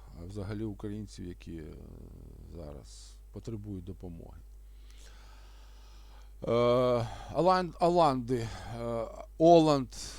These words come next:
шведською, Аланди, є певна етимологія.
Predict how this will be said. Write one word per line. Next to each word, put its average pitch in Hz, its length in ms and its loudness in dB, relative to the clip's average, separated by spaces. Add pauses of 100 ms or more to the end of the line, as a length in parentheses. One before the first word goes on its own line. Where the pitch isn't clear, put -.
(180)
шведською, 196 1080 -2 (180)
Аланди, 170 960 -2
є 151 260 -4
певна 120 460 -2
етимологія. 180 880 -6